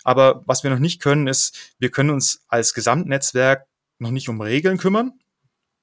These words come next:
weil das ist aktuell noch, ja, ich sag jetzt mal, irgendwie komplettes, kompletter wilder Westen. Und wir können natürlich diese ganzen Regeln alle nicht einhalten. Und da kommt jetzt die eigentliche Innovation von Blockchain her,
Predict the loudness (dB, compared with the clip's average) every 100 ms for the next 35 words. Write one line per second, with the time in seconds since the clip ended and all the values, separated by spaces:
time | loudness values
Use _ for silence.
0 | -14 -8 -6 -8 _ _ -10 -8 -8 -6
1 | -6 -4 -4 -6 -12 -8 -6 -8 -12 -20
2 | -18 -16 -12 -10 -10 -12 -16 -14 -14 -16
3 | -20 _ -20 -20 _ -8 -6 -4 -4 -4
4 | -6 -8 -6 -4 -4 -4 -4 -2 0 -2
5 | -2 -6 -8 -20 -20 -14 -8 -6 -4 -4
6 | -4 -8 -12 -10 -10 -10 -10 -10 -10 -10
7 | -12 -14 -14 -16 -16 -18 -20 _ _ _
8 | -12 -12 -12 -6 -4 0 0 -2 -2 -2
9 | -2 -4 -6 -6 -6 -8 -6 -6 -6 -6
10 | -6